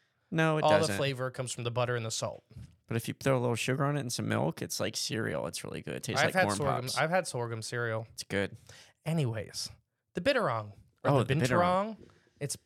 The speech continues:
Speaker 2: it's actually binturong is how it's spelled.
Speaker 1: I think you're wrong, Binta.
Speaker 2: Binturong.
Speaker 1: Oh.
Speaker 2: Uh, but some people say it on T V, like, bitterong and stuff like that, 'cause accents and stuff, you know.
Speaker 1: Is this the bear cat?
Speaker 2: Yeah.
Speaker 1: Oh.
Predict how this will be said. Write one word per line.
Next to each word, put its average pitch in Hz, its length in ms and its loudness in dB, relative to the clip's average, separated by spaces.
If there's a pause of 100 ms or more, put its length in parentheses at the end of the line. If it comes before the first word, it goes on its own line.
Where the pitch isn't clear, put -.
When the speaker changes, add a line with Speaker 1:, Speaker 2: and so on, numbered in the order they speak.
Speaker 2:
it's 156 160 -4
actually - 400 2 (280)
binturong 127 840 2 (420)
is 123 120 -4
how 127 100 4
it's 117 100 -2
spelled. 117 380 -2 (180)
Speaker 1:
I - 80 -2
think 139 240 0
you're 147 280 4 (240)
wrong, 107 440 2 (320)
Binta. 113 480 2 (580)
Speaker 2:
Binturong. 123 680 0 (180)
Speaker 1:
Oh. - 60 2
Speaker 2:
Uh, 147 420 4 (580)
but 143 260 0 (120)
some - 180 -6
people 180 180 -2
say 151 120 0
it 143 40 2
on 139 100 0
T 139 100 -4
V, 131 40 -2
like, 123 160 -2
bitterong 120 520 0
and 117 100 -6
stuff 123 240 -2
like 120 200 -2
that, 120 300 0
'cause 120 220 -10
accents 120 540 -2
and 117 100 -6
stuff, - 240 -6
you 123 120 -6
know. 113 160 0 (260)
Speaker 1:
Is - 40 -16
this - 120 2
the - 100 -4
bear 156 220 4
cat? 247 360 0 (140)
Speaker 2:
Yeah. 147 180 2 (240)
Speaker 1:
Oh. - 380 4